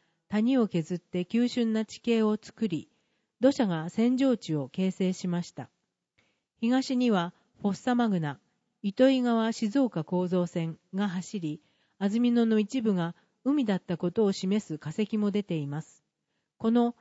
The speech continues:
ダイナミックな地質とともに、多くの生物が生育、生息してきました。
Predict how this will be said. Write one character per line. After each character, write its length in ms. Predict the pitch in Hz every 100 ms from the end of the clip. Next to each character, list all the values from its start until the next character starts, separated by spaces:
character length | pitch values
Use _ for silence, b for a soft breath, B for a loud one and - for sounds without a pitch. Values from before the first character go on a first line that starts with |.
| _ -
ダ 160 | 214
イ 60 | 269
ナ 120 | 302
ミ 140 | 302 311
ッ 60 | -
ク 100 | 196
な 160 | 175
地 240 | 160 - 269
質 100 | -
と 120 | 175
と 140 | 196
も 120 | 170
に、 220 | 151 143 139 _ _ _ _ _
多 220 | 254 302
く 120 | - 196
の 120 | 170
生 240 | - 240
物 260 | 180 - 165
が 220 | 156 135
生 320 | - - 214
育、 380 | 208 - 196 190
生 240 | - 214 220
息 280 | 247 - 240
し 80 |
て 120 | - 226
き 140 | 220
ま 120 | 196
し 100 | 202
た。 180 | - 135